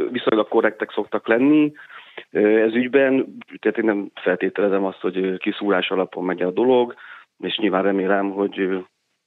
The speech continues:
most csütörtökön fogok tudni lenni itt ebben a, ö, fantasztikus, ö, ö, rádióban, és egyébként az M egyben is, és akkor elmondhatom a kapitalizmus kritikánkat,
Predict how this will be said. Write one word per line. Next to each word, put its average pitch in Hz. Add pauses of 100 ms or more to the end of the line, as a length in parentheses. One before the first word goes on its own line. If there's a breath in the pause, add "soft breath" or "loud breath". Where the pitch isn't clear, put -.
(680)
most 95
csütörtökön 104 (580 loud breath)
fogok 87
tudni 95
lenni 95
itt 92
ebben 95
a, 95 (580 soft breath)
ö, 92
fantasztikus, -
ö, 95 (580)
ö, 95 (800 loud breath)
rádióban, 131
és 107
egyébként 98
az 110
M 131
egyben 131
is, 123
és 123
akkor 120
elmondhatom 101
a 104 (360 loud breath)
kapitalizmus 123
kritikánkat, 107